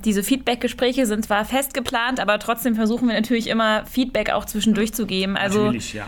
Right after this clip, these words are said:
Speaker 1: ich glaub, sowohl für den, ähm, neuen Mitarbeiter als auch für das Team besteht jederzeit eigentlich die Möglichkeit, Feedback zu geben oder Feedback einzuholen
Speaker 2: Genau.
Speaker 1: oder, ähm,
Speaker 2: Nur, dass
Speaker 1: ja,
Speaker 2: wir
Speaker 1: einfach zwischendrin mal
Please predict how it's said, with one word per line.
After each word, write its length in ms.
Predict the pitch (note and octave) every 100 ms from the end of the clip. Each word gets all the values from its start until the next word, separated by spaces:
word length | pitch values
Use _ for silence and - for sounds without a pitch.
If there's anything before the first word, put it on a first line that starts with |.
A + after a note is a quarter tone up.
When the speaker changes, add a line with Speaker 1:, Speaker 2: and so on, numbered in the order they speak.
| - -
Speaker 1:
ich 120 | -
glaub, 160 | A3
sowohl 480 | A3+ G#3 A#3 B3 B3
für 220 | B3 B3 G#3
den, 540 | G#3 G#3+ G#3+ G#3+ G#3
ähm, 160 | D3+ G3
neuen 220 | G#3 G#3+
Mitarbeiter 680 | B3 C#4+ A#3+ A3 A3 B3 A3+
als 180 | G#3+ A3+
auch 120 | A3
für 120 | A#3
das 160 | G#3+ -
Team 520 | C4 C4 C4 B3+ A#3+
besteht 320 | A3 A3+ G3+
jederzeit 480 | G3+ A3 G#3+ G#3+ A3
eigentlich 240 | G3 G#3+
die 80 | G#3+
Möglichkeit, 720 | G#3 G#3+ A3 - G#3 G3 G3 - _ _ _ _
Feedback 440 | - A#3+ G#3 G#3
zu 100 | A3+
geben 460 | A3 A#3 A#3+ A#3 A3
oder 220 | - G3+
Feedback 340 | A#3+ A#3 F#3+ -
einzuholen 800 | G#3 G#3+ A3 G#3 G3+ G3+ G3 G3+
Speaker 2:
Genau. 140 | G3+
Speaker 1:
oder, 480 | G3 G3 F#3+ F#3+ F#3+
ähm, 420 | - F#3+ F#3 F#3+ F#3+ -
Speaker 2:
Nur, 100 | D3+
dass 80 | F3
Speaker 1:
ja, 100 | G3+
Speaker 2:
wir 60 | G3
Speaker 1:
einfach 200 | A3 A#3
zwischendrin 440 | A3+ A3+ A3 G#3
mal 400 | G#3+ G3+ G3 G#3